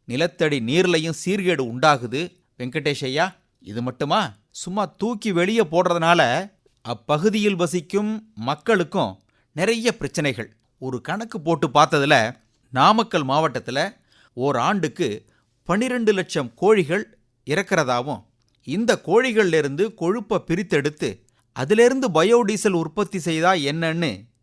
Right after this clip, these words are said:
நாமக்கல் கால்நடை மருத்துவக் கல்லூரியில ஓர் ஆராய்ச்சி மேற்கொள்ளப்பட்டு, இறந்த கோழி, ஓர் இறந்த கோழியின் எடை ஒன்றரை கிலோ. இதுல பதினான்கு புள்ளி ஐந்து சதவீதம் ஃபேட், கொழுப்பு இருக்காம். ரெண்டு முறையில கொழுப்பை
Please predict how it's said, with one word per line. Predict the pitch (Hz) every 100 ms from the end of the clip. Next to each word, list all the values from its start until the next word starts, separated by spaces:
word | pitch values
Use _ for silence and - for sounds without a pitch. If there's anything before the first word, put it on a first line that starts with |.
| _ _ _
நாமக்கல் | 123 170 214 226 202 170
கால்நடை | 156 208 208 185
மருத்துவக் | 156 165 196 185 160
கல்லூரியில | 147 147 139
ஓர் | 208 175 151
ஆராய்ச்சி | 131 127 190 214 180 147
மேற்கொள்ளப்பட்டு, | 123 165 - 147 117 117 - 123 - _ _ _
இறந்த | 120 180 233 233 214
கோழி, | - 160 156 156 _ _
ஓர் | - 135 170
இறந்த | 147 151 208 208
கோழியின் | - 160 165 160 143
எடை | 107 107 135 120 170 254 _ _ _
ஒன்றரை | 117 147 151
கிலோ. | - 135 160 - _ _
இதுல | 135 165 131 143
பதினான்கு | - 147 202 220 208 202
புள்ளி | 214 180 170
ஐந்து | 139 196 190
சதவீதம் | 165 151 175 156 120 113 196 - -
ஃபேட், | 160 175 - - - _
கொழுப்பு | 175 214 214 147
இருக்காம். | 113 101 _ _ _
ரெண்டு | - 135 220 269 254
முறையில | 190 208 175 135 165 202 - _ _ _ -
கொழுப்பை | 165 220 196 214